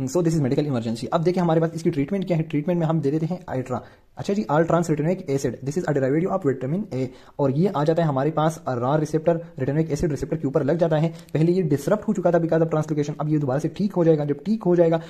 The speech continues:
तो blast stage जो है वो mature होना शुरू होगा और mature granulocytes बनना शुरू हो जाएंगे and patient will be okay।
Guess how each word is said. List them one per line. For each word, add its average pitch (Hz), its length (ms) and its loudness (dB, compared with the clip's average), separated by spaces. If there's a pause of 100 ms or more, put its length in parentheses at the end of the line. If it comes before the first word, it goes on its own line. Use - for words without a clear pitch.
(160)
तो 151 80 2
blast 139 440 2
stage 170 320 2
जो 156 120 2
है 156 80 4
वो 151 140 0
mature 139 320 0
होना 131 120 -2
शुरू 135 200 -4
होगा 156 120 -2
और 135 120 -2
mature 160 600 -2
granulocytes 123 600 -4
बनना 127 160 -4
शुरू 131 180 -4
हो 117 80 -4
जाएंगे 135 300 -6
and 120 80 -8
patient 160 260 -6
will 175 140 -2
be - 100 -6
okay। 113 180 -6